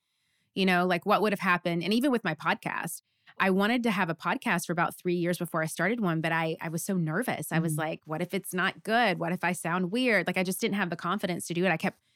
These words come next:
Speaker 1: I don't know, I just kept, like, waiting for some kind of external to change to give me the confidence, which obviously that's impossible.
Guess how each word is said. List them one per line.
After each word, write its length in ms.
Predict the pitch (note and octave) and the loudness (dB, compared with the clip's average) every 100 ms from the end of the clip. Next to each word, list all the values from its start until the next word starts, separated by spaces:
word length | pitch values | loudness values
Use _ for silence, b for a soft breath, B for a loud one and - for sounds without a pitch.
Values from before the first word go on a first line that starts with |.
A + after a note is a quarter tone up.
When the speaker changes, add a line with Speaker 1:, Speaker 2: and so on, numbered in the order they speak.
| _ _ _ _ _ | _ _ _ _ _
Speaker 1:
I 60 | |
don't 140 | G#3+ B3 | 0 2
know, 100 | F3+ | 4
I 80 | D#3+ | 2
just 160 | - | 0
kept, 160 | B3 A3 | -2 0
like, 100 | F#3 | -2
waiting 580 | D3+ D#3+ G3 B3+ C#4 D4+ | 0 0 2 2 2 2
for 240 | - F3+ | 2 0
some 300 | F3 - G3 | 0 0 0
kind 180 | G3 A3 | 0 0
of 80 | F#3+ | -2
external 540 | F3 - - E3+ G3+ | -2 -8 -4 0 0
to 100 | G3 | -2
change 380 | F3 F#3+ E3+ G3+ | -4 -2 0 0
to 80 | - | -2
give 120 | F3+ | -2
me 80 | F3+ | 0
the 100 | D#3+ | -2
confidence, 580 | - D#3+ E3 A#3 B3 B3+ | -4 -4 -2 0 0 -2
which 180 | F3 E3 | -4 -4
obviously 500 | E3+ D#3+ F3 E3 E3+ | -2 0 -2 -2 -4
that's 460 | E3+ D#3+ - - - _ - | -4 -6 -8 -14 -14 _ -12
impossible. 800 | E3+ D#3+ D#3 D3+ G3 A#3+ D#4+ | -8 -6 -6 -6 -2 2 2